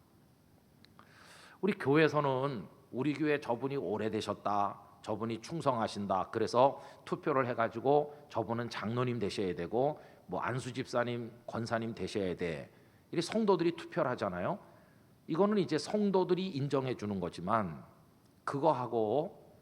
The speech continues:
주님께서 인정하는 게 딱 같아야 되는데, 만에 하나라도 성도들은 그분이 겸손하다고,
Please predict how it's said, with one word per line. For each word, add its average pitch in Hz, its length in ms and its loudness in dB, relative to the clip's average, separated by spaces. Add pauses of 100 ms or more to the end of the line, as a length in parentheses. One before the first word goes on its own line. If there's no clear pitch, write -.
(380)
주님께서 202 840 2
인정하는 127 600 2
게 143 140 0 (120)
딱 - 180 0
같아야 123 460 4
되는데, 87 560 -4 (960)
만에 107 340 0
하나라도 135 720 4 (300)
성도들은 190 880 4
그분이 147 480 0
겸손하다고, 127 960 0